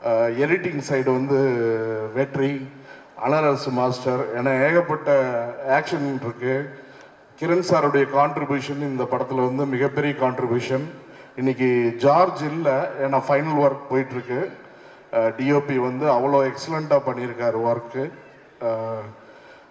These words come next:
அவங்க எல்லாத்துக்கும் இந்த படம் வந்து மிகப்பெரிய வெற்றி படமா அமையணும். பிளஸ், அஹ், ஆர்டிஸ்ட் ஆனந்தராஜ் சார், சத்யராஜ் மாமா, எல்லாருக்கும் என்னுடைய நன்றி. கீர்த்தி வந்து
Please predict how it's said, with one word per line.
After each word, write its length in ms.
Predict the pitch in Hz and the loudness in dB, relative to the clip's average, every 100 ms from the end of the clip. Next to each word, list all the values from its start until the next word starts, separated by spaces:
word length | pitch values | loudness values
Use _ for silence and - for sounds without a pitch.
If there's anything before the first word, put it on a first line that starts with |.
| - _ | -20 _
அவங்க 260 | - 123 120 | -2 0 0
எல்லாத்துக்கும் 840 | 123 143 175 220 - 170 190 233 - - | 0 2 4 2 -2 -4 -4 -4 -8 -12
இந்த 180 | 131 131 | -6 -4
படம் 300 | 127 131 139 | 0 2 2
வந்து 420 | 135 135 151 202 - - - | 0 -2 -2 -4 -6 -18 -16
மிகப்பெரிய 560 | 113 123 131 139 135 147 | -8 -4 -2 0 0 0
வெற்றி 260 | 123 139 | 0 -2
படமா 400 | 143 131 127 127 | 0 0 0 0
அமையணும். 520 | 120 131 131 156 233 247 - - - - - - | 0 0 0 0 -2 -6 -14 -18 -20 -20 -14 0
பிளஸ், 300 | 131 127 135 | 0 0 -4
அஹ், 300 | 123 120 120 | 0 0 2
ஆர்டிஸ்ட் 500 | 123 135 143 135 - | 2 0 0 -4 0
ஆனந்தராஜ் 500 | 135 127 143 143 139 | 2 4 4 4 4
சார், 340 | 135 143 147 147 - - | 2 0 0 -2 -12 -8
சத்யராஜ் 380 | 113 143 131 | -2 2 2
மாமா, 380 | 131 131 139 139 - 127 - - - - - | 4 2 2 -2 -8 -14 -18 -20 -20 -20 -10
எல்லாருக்கும் 480 | 110 123 139 143 143 | -2 2 4 2 -2
என்னுடைய 320 | 123 123 123 | -2 0 0
நன்றி. 520 | 117 127 131 147 196 175 - | 0 -4 -4 -4 -4 -8 -16
கீர்த்தி 420 | - 165 175 180 | -2 0 0 0
வந்து 600 | 160 143 139 156 156 139 | 2 2 0 -2 2 2